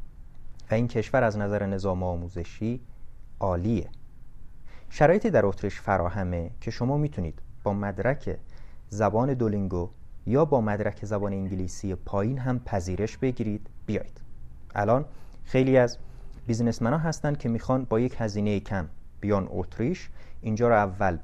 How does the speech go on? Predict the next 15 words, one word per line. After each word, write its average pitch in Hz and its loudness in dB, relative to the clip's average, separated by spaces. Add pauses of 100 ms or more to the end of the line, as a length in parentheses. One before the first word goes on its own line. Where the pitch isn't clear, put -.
ببینن، 127 2 (540)
با 98 4
شرایط 98 0
و 98 0
اصول 101 -4
و 101 -2
قواعد 95 0 (320)
بیزنس 101 -2
آشنا 104 2
بشن 131 0 (400)
و 95 2
سپس 101 -2 (320)
سرمایه 101 4
گذاری 101 2
بکنن. - -10